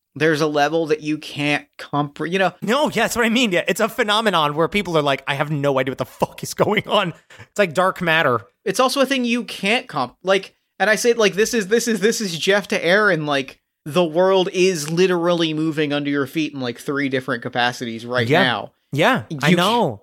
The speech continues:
Speaker 1: ca-, you can't experience it because, like,
Speaker 2: No.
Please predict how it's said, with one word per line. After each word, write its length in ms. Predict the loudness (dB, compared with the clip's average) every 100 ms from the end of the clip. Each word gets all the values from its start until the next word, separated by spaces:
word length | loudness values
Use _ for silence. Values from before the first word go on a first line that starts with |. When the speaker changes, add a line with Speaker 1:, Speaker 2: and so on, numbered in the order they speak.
| _
Speaker 1:
ca-, 60 | -2
you 140 | 0
can't 440 | 0 0 2 2 2
experience 840 | -4 -4 -6 -2 0 0 -2 -10 -16
it 180 | -14 -14 -6
because, 320 | -2 2 2
like, 160 | 4 2
Speaker 2:
No. 360 | 2 0 -4